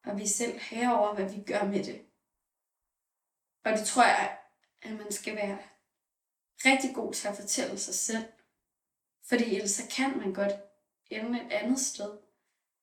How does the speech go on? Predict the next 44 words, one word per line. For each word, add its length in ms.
og 80
så 180
være 220
rigtig 180
god 140
til 120
at 60
fortælle 280
sig 120
selv, 260
at 160
det 180
er 60
okay 720
at 200
have 160
en 120
god 220
dag, 360
og 120
at 160
man 160
skal 240
nyde, 380
at 180
man 140
har 280
en 60
god 220
dag, 420
og 180
at 120
man 160
også 260
gerne 400
må 360
skænke 680
alle 280
de 40
her 260
mennesker 520
en 200
tanke, 640
og 300